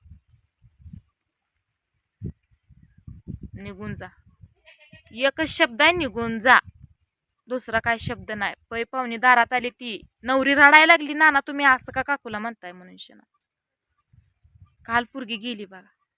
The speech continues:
आज शनिवार म्हणून शिना आज घालवली नाही, काल घालवली पोरगी.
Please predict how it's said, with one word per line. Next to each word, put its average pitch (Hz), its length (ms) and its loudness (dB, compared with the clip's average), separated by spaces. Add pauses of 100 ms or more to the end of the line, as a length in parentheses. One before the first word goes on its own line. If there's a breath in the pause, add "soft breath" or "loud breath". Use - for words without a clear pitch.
(420)
आज 220 180 -10
शनिवार 226 480 0
म्हणून 220 280 -12
शिना 214 320 -6
आज 214 160 -10
घालवली 220 380 -6
नाही, 240 200 -14 (1000)
काल 214 200 -2
घालवली 220 420 -4
पोरगी. - 320 -20